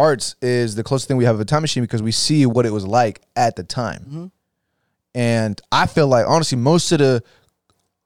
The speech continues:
Speaker 1: progression, if you will, like,
Speaker 2: Mm-hmm.
Speaker 1: the way that we live in today, I feel like happened within the last, like, five years.
Speaker 2: Yeah. It's super recent.
Speaker 1: Isn't that crazy? Like, all the stuff that we judge and get judged by really happened s-,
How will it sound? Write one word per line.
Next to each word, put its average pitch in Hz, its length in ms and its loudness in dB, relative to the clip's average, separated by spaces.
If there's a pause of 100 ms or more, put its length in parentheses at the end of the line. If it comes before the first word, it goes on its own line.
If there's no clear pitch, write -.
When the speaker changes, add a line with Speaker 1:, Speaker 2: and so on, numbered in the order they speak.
(380)
Speaker 1:
progression, 143 1000 2
if 143 160 0
you 147 80 4
will, 139 360 2
like, 120 240 0
Speaker 2:
Mm-hmm. 117 140 -12
Speaker 1:
the 113 80 -2
way 117 160 2
that 127 120 4
we 131 80 2
live 127 180 0
in 123 100 -2
today, 117 380 0 (280)
I 123 80 2
feel 180 160 2
like 127 120 2
happened 131 380 0
within 107 200 -2
the 101 100 -4
last, 101 260 -2
like, 95 180 -4
five 92 280 -4
years. 90 320 -10
Speaker 2:
Yeah. 165 360 -8 (460)
It's 131 100 -16
super 147 240 -10
recent. 135 420 -12 (400)
Speaker 1:
Isn't 147 120 2
that 190 140 4
crazy? 175 420 2 (380)
Like, 131 180 4
all 151 160 6
the 185 80 4
stuff 175 220 2
that 170 80 4
we 147 140 6
judge 127 580 4
and 120 120 -4
get 113 140 0
judged 110 300 2
by 120 380 2 (420)
really 147 380 4
happened 127 540 2
s-, - 260 -8